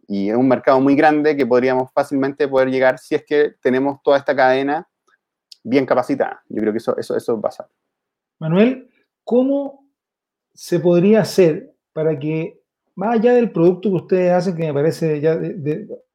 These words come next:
Speaker 2: hablando muy en serio, tengo ganas de probarlo, ¿ah? Después te, te voy a pedir al final de esta conversación, ya nos queda poquito, que nos puedas compartir cómo encontrarlo. Eh, pero ¿cómo poder hacer que este tipo de productos, como el de ustedes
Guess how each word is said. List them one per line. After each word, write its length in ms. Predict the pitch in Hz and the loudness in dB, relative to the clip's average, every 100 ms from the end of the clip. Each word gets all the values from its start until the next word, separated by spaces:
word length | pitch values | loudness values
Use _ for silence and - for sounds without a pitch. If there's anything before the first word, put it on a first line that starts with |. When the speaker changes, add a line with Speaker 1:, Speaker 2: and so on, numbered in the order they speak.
| _ | _
Speaker 2:
hablando 320 | 180 156 175 | -4 0 2
muy 160 | 175 180 | 4 2
en 80 | - | 2
serio, 240 | 190 185 | 2 2
tengo 140 | 175 | 4
ganas 180 | 165 170 | 4 4
de 40 | 175 | 4
probarlo, 340 | 156 131 131 | 4 2 -2
¿ah? 60 | 170 | -4
Después 240 | 151 160 | -2 -2
te, 280 | 175 170 170 | 0 0 0
te 160 | - | 2
voy 100 | 165 | 2
a 80 | 170 | 2
pedir 220 | 156 170 | 4 4
al 100 | 175 | 4
final 320 | 147 160 165 175 | 2 2 2 2
de 80 | |
esta 140 | 170 175 | 2 2
conversación, 600 | 160 147 - 151 - 185 | 2 0 -2 -4 -2 -2
ya 80 | 175 | -2
nos 140 | 143 | -6
queda 200 | - 160 | -4 -4
poquito, 440 | 151 151 170 185 185 - _ _ | -2 -2 -2 -2 -6 -16 _ _
que 120 | - | -8
nos 180 | 143 143 139 | -6 -6 0
puedas 220 | 160 160 | 0 0
compartir 580 | 165 139 147 - 160 - | -6 -6 -8 -4 -6 -4
cómo 200 | 165 165 | -4 -4
encontrarlo. 800 | 165 147 143 147 127 131 131 _ _ _ _ _ _ _ | -4 -6 -4 -4 -4 -6 -10 _ _ _ _ _ _ _
Eh, 480 | 160 151 147 151 151 _ _ _ _ _ _ _ | -2 2 2 0 -4 _ _ _ _ _ _ _
pero 180 | 175 170 | -2 0
¿cómo 220 | 269 294 | 0 0
poder 180 | 262 254 | 0 0
hacer 340 | 214 247 233 | 0 -4 -4
que 100 | 240 | -6
este 200 | 226 220 | -2 -4
tipo 380 | - 269 254 202 | -2 -4 0 -2
de 60 | |
productos, 520 | 156 139 127 123 - 151 | 0 -2 -2 -6 -14 -10
como 200 | 151 151 | -6 -6
el 60 | |
de 60 | 143 | -6
ustedes 520 | 143 170 147 151 208 | -4 -2 0 -2 -8